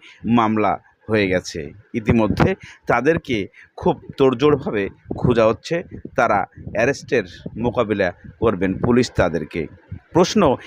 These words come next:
এখানেই শেষ নয়, প্রশ্ন আরও দাঁড়িয়ে যায়। সেই প্রশ্নটা হচ্ছে ব্যারিস্টার সুমন উনি যে বক্তব্যর কারণে অ্যারেস্ট হতে যাচ্ছেন,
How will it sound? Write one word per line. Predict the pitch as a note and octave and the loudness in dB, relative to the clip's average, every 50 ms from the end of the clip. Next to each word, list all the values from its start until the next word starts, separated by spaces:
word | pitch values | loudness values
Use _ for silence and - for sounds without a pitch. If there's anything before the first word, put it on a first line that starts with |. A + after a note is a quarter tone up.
| - - - | -10 -4 -2
এখানেই | C3 B2+ - - D#3+ C#3+ C3 | 0 0 0 0 0 0 0
শেষ | B2 - - - A2+ - - - | -2 -2 -2 -2 -4 -2 -4 -4
নয়, | A2+ G#2 F2+ D#2 C#2+ D2 - - - - | -2 -2 -2 -2 -4 -8 -10 -12 -8 -2
প্রশ্ন | - B2+ B2+ - - D#3+ F3 F#3+ - - - - - | 2 2 2 2 0 0 0 0 0 -2 -8 -10 -4
আরও | - E2+ A2 A2+ A2+ A2+ | -2 0 2 2 2 2
দাঁড়িয়ে | A2 A2+ A2 G#2+ G#2+ G#2 G2 | 2 2 0 0 0 -2 -2
যায়। | F#2 F2+ E2 D2 C#2 C#2 - - - - - - | -2 -2 -4 -6 -8 -10 -10 -10 -12 -12 -4 0
সেই | - D#3 E3+ | 2 2 2
প্রশ্নটা | D#3+ - F#3 G3+ F#3+ - - A#3 B3 A#3 C4 A#3+ | 2 4 2 2 2 2 2 2 2 4 4 4
হচ্ছে | G3+ A3 - - - - C#3+ G#2 F#2 - - - - - - - | 4 2 2 0 0 0 0 0 0 -4 -8 -16 -20 -20 -16 -4
ব্যারিস্টার | A#2+ A#2+ D#3 F3 F3+ - - A3 | 0 2 4 4 4 2 0 0
সুমন | G#3+ - - - - G3+ G#3 G#3+ G3 D3 A#2 G2+ F2+ D#2 C#2+ - - _ - - - - - | 0 -2 -4 -4 -2 0 2 2 2 2 2 0 -4 -6 -8 -12 -18 _ -20 -20 -10 -4 0
উনি | C#3 D#3 F3 D#3+ C3+ A#2+ G2+ - - - - | 2 2 4 4 4 2 0 -4 -10 -16 -10
যে | A2 A2+ F3 F#3 | -2 0 0 0
বক্তব্যর | C3+ A#2 E3+ E3 - - - - B3 G#3 G#3 A#3+ A#3+ | 2 2 0 0 0 -2 -4 -4 -2 2 2 2 2
কারণে | G#3 - - E3+ E3+ F#3+ G3+ F3 C3+ A2 F#2+ E2+ - _ - - _ _ _ _ _ _ - | 2 0 0 2 2 2 0 -2 -4 -4 -6 -10 -16 _ -20 -20 _ _ _ _ _ _ -10
অ্যারেস্ট | - G#2 A#2 D3 C#3+ - - - - - - _ _ _ - | -6 -6 -4 -4 -6 -8 -4 0 0 0 0 _ _ _ -20
হতে | A2+ A#2 - | -18 -14 -6
যাচ্ছেন, | C#3+ B2+ A2+ - - - - D3+ B2 G#2+ F2+ | -4 -4 -4 -4 -8 -10 -8 -8 -8 -8 -10